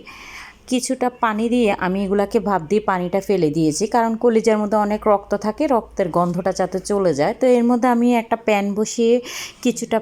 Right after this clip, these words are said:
পেঁয়াজ দিয়ে রান্নার রেগুলার সয়াবিন তেল দিয়ে দিলাম। দিয়ে আমি এটাকে এখন কিছুক্ষণের জন্য ভেজে নিব গোল্ডেন ব্রাউন করে। আর এ পর্যায়ে চুলার আঁচটা medium to low করে রাখবেন, কারণ যে কোনো মশলা কষাতে গেলে কিন্তু একটু সময় লাগে,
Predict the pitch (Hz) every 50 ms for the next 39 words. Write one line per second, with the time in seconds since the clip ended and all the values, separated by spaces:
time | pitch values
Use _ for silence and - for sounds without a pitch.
0 | - - - 226 214 214 214 214 196 202 - 247 233 196 202 247 247 220 202 185
1 | 185 185 185 190 196 180 185 185 180 175 175 175 180 185 - - 220 196 180 175
2 | 165 160 175 170 170 - 180 180 175 170 165 170 165 147 - 135 127 147 214 285
3 | 311 - - - - - - - 190 170 240 254 254 285 320 - - - 214 208
4 | 208 220 247 - - 196 185 - 220 220 240 226 220 214 214 214 - 233 226 233
5 | 226 - - - - - 226 233 - 233 233 - - 226 226 226 226 220 - 226
6 | 226 226 226 240 240 226 240 220 196 156 180 180 180 175 175 214 247 226 190 196
7 | 190 185 185 185 185 185 185 180 165 170 156 147 147 147 156 156 156 151 147 170
8 | 220 302 311 - 175 175 175 - - 196 202 202 220 214 202 - 240 247 240 -
9 | 233 214 202 202 202 190 185 180 - - 214 208 208 190 180 160 180 180 180 180
10 | 180 180 220 202 185 170 165 165 - 175 143 147 143 147 143 139 139 - 214 247
11 | 262 - 220 208 220 214 190 214 220 220 208 202 208 220 214 196 190 - - -
12 | 233 214 220 - 190 180 190 - - 226 214 214 233 233 220 226 233 233 240 240
13 | 247 240 277 254 226 - - 220 - - 214 202 196 196 202 - - - - -
14 | - - - - - 190 185 180 170 165 147 160 165 202